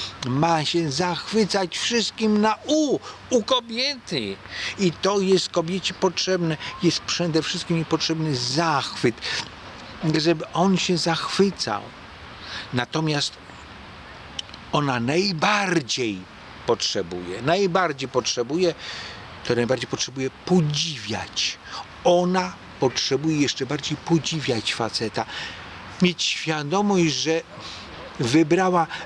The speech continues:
najlepszego faceta na świecie. I ona, ona to robi, ona to robi, stara się to wytłumaczyć całemu światu i sobie, szczególnie przed ślubem. Jeżeli porozmawiacie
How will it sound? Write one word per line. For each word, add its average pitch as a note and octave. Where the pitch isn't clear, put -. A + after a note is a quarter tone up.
najlepszego F#3+
faceta E3
na C#3+
świecie. A#2+
I F3+
ona, F#3+
ona D3+
to B2+
robi, D3
ona F3
to D#3
robi, E3
stara E3
się -
to C3+
wytłumaczyć B2+
całemu C#3
światu -
i -
sobie, E3
szczególnie D3+
przed -
ślubem. G#2
Jeżeli B2
porozmawiacie B2